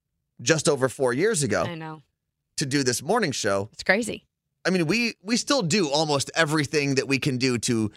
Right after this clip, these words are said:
Speaker 1: maintain what we have here and grow day over day, week over week, year over year. Um, but yeah, sometimes you get a little bit of an attitude, and sometimes you don't, you take things for granted. And I think it's always, remember, you're allowed, listen, you're allowed to complain,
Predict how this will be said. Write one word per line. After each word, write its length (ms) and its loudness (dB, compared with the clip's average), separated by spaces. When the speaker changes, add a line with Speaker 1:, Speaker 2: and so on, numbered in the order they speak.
Speaker 1:
maintain 560 -2
what 160 -2
we 120 0
have 220 0
here 240 -4
and 100 -4
grow 380 0
day 300 -2
over 180 -2
day, 220 -2
week 180 -2
over 200 0
week, 220 -8
year 140 0
over 140 -4
year. 260 -2
Um, 400 -4
but 180 6
yeah, 140 2
sometimes 420 2
you 80 0
get 160 2
a 20 2
little 180 2
bit 100 2
of 80 0
an 80 2
attitude, 500 0
and 100 0
sometimes 480 0
you 120 -6
don't, 280 0
you 120 -6
take 220 -2
things 200 -2
for 100 -2
granted. 360 2
And 20 4
I 80 2
think 180 -2
it's 140 -2
always, 300 0
remember, 200 0
you're 160 0
allowed, 200 2
listen, 200 0
you're 120 -2
allowed 200 0
to 60 -4
complain, 360 -8